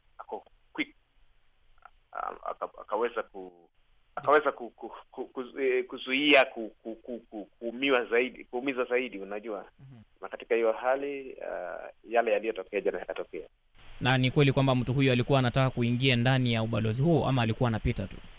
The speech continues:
Speaker 1: Unajua, huwezi kujua nia hasa, lakini sasa kama mtu analinda mlango na una-, we ni mpita njia, shughuli za-, shughuli gani itakufanya umvamie?
Speaker 2: Mm.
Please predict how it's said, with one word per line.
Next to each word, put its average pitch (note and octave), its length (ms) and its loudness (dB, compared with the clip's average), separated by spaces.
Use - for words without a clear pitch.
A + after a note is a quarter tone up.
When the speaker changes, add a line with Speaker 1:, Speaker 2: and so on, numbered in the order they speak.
Speaker 1:
Unajua, D#3 320 2
huwezi E3 360 0
kujua E3 320 0
nia D#3+ 380 2
hasa, A#2 760 -2
lakini E3+ 440 -4
sasa E3+ 280 0
kama C#3 260 -2
mtu C#3 200 -4
analinda B2+ 360 0
mlango B2+ 640 2
na F#2+ 500 -2
una-, G2+ 280 -2
we B2+ 160 -2
ni A#2 80 -8
mpita G#2+ 320 -2
njia, G#2 380 -10
shughuli A2 340 -6
za-, G#2 140 -6
shughuli A2 160 -6
gani A#2+ 380 10
itakufanya G2 720 -4
umvamie? G2 480 -10
Speaker 2:
Mm. G#2+ 420 -18